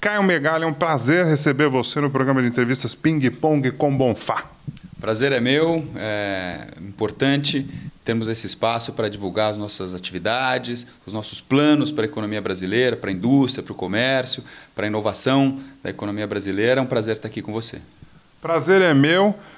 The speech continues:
Speaker 1: Vale ressaltar que é a primeira vez que alguém do governo do Bolsonaro vem ao canal. Muito obrigado pelo prestígio. Nós precisamos reformar a Previdência, nós precisamos de uma nova Previdência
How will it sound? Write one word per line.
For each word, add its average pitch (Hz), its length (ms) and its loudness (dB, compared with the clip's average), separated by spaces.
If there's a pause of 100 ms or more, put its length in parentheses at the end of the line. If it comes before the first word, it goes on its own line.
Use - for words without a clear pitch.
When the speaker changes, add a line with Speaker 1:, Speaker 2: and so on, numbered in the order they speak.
(160)
Speaker 1:
Vale 147 320 2
ressaltar 143 680 2
que 160 120 0
é - 20 4
a 147 60 2
primeira 147 560 4
vez 143 240 2
que 156 60 2
alguém 139 200 4
do 131 80 6
governo 127 400 4
do 113 80 2
Bolsonaro 131 600 2
vem 143 100 4
ao 143 80 4
canal. 127 600 0
Muito 143 260 -2
obrigado 117 580 -2 (100)
pelo 104 200 -8
prestígio. 92 840 -4 (300)
Nós 147 320 4
precisamos 160 680 4
reformar 151 640 2
a 202 80 2
Previdência, 113 1000 0
nós 160 240 2
precisamos 143 560 2
de 139 80 4
uma 131 200 4
nova 175 560 2
Previdência 143 920 2